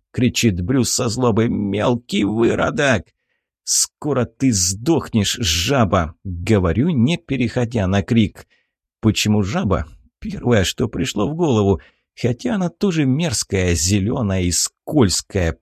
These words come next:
прямо как Брюс. Он направляет ещё порцию энергии в тёмно-зелёные когти и укрепляет их. Бежит в мою сторону. Очень зря, ведь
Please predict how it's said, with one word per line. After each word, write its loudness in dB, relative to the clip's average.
прямо 0
как -4
Брюс. -2
Он 2
направляет 0
ещё 0
порцию 0
энергии 0
в -6
тёмно-зелёные 0
когти -4
и 0
укрепляет -2
их. 0
Бежит 2
в 2
мою 0
сторону. 0
Очень -2
зря, 0
ведь 2